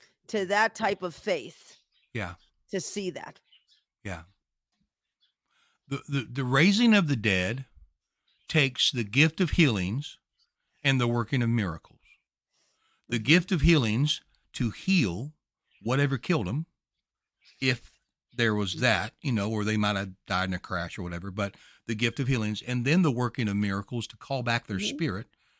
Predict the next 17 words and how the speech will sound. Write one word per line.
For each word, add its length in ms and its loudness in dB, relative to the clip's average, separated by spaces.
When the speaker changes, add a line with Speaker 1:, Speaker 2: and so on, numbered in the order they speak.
Speaker 2:
and 160 0
to 80 0
raise 240 0
'em 100 -4
from 200 -6
the 60 -6
dead. 320 -6
So 320 0
it's 240 0
a 60 -2
conglomeration. 880 4
It's 140 -4
a 40 -2
working 380 -4
together, 500 2
even 480 4
of, 600 2